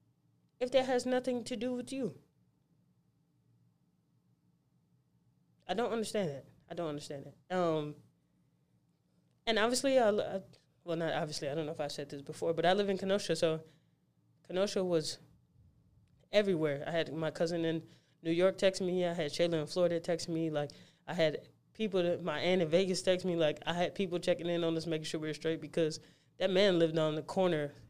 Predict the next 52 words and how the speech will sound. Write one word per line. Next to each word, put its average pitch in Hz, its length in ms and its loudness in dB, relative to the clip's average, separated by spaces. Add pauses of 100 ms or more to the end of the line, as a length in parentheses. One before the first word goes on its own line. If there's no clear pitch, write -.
(140)
of 160 140 -2
where 156 180 4
I 151 120 6
live. 139 300 -2 (1200)
You 190 100 -2
can 196 120 2
see 208 140 4
the 170 80 0
crime 190 340 2
scene 165 240 -2
from 156 140 -6
my 151 100 0
bedroom 151 500 2
window. 147 400 -2 (160)
All 165 140 4
the 160 80 -2
news 170 260 0
vans 170 260 2
were 151 60 -4
set 165 180 0
up 165 120 -6
on 151 100 -2
my 147 160 -2
grass 147 540 2
in 170 160 -6
my 147 140 -2
front 147 260 -4
yard, 156 240 2
you 147 80 -4
know 151 120 -2
what 147 80 -2
I'm 147 100 -6
saying? 160 240 -2
So 151 200 -2 (600)
we 175 120 0
were 170 60 4
very 165 200 4
close 170 280 4
to 170 140 2
it. 160 200 0 (760)
When 160 200 2
I 190 160 6
got 185 220 6
sent 180 160 2
the 165 60 0
footage, 151 420 2
the 165 80 0
first 175 200 4
thing 165 160 2
I 160 120 2
thought 156 240 0
was, 147 240 -6